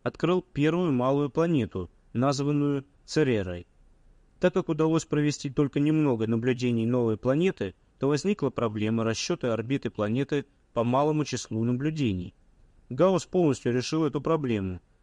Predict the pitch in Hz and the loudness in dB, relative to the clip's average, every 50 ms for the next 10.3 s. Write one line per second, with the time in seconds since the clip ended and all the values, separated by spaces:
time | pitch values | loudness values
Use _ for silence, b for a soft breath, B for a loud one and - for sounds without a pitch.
0 | _ _ _ - 135 147 180 180 - 147 123 - 127 123 127 117 - 160 165 165 | _ _ _ -2 0 2 2 2 0 -2 -2 -2 -2 -2 -2 -2 -2 -2 -2 -2
1 | 147 - 127 117 117 113 127 139 156 160 160 147 127 113 110 - - 113 123 135 | -2 -2 -2 0 0 0 2 2 2 2 2 2 2 2 0 0 -2 -2 -2 -2
2 | 131 - - - 113 104 - 98 90 90 87 87 - _ _ _ - - - _ | -2 -4 -2 -2 -2 -2 -2 -4 -6 -6 -8 -10 -12 _ _ _ -20 -20 -20 _
3 | _ _ _ - - 127 131 139 156 185 190 175 - _ _ _ _ _ _ - | _ _ _ -6 -4 -2 0 2 2 2 2 0 -4 _ _ _ _ _ _ -2
4 | 180 170 165 170 - - 139 127 - 135 131 - - 156 - - - - 135 131 | -2 -2 0 -2 -2 -2 -2 -2 -2 -4 -4 -4 -4 -4 -4 -6 -4 -2 0 0
5 | 139 131 123 117 117 120 123 120 117 104 92 - _ _ _ - 120 131 131 127 | 0 0 0 -2 -2 -2 -2 -2 -2 -4 -4 -8 _ _ _ -6 -2 -2 0 0
6 | 120 - - 135 135 - - - - 139 139 135 123 113 107 - - 113 107 107 | -2 -2 0 0 0 -2 -4 -4 -2 0 0 2 2 0 0 -2 0 0 0 2
7 | 107 107 98 - - 110 104 101 101 95 95 98 113 135 151 - _ _ _ _ | 0 0 -2 -2 0 0 0 2 2 0 0 0 -2 -4 -6 -6 _ _ _ _
8 | _ _ - 107 104 143 160 180 185 175 - - _ _ _ - - 139 160 165 | _ _ -8 -4 0 0 2 2 0 -2 -6 -12 _ _ _ -6 -2 -2 0 0
9 | 196 196 202 - - 185 151 131 123 117 - - 117 - - 123 117 120 127 139 | 0 0 0 2 2 2 2 2 2 0 -2 -4 -6 -4 -2 -2 -2 0 2 2
10 | 143 139 135 127 - | 2 2 2 0 -2